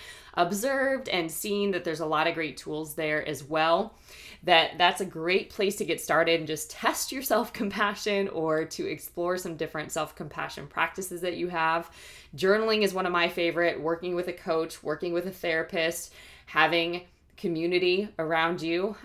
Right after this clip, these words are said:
Uh, it's super important, specifically spiritual community that you trust. Very, very important. Getting adequate sleep,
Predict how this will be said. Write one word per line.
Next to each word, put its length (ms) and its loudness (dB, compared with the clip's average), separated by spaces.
Uh, 300 0
it's 200 -6
super 400 -4
important, 560 -4
specifically 880 -2
spiritual 500 -2
community 600 -2
that 200 -2
you 120 -6
trust. 540 -6
Very, 320 4
very 280 2
important. 640 -4
Getting 320 2
adequate 440 4
sleep, 480 0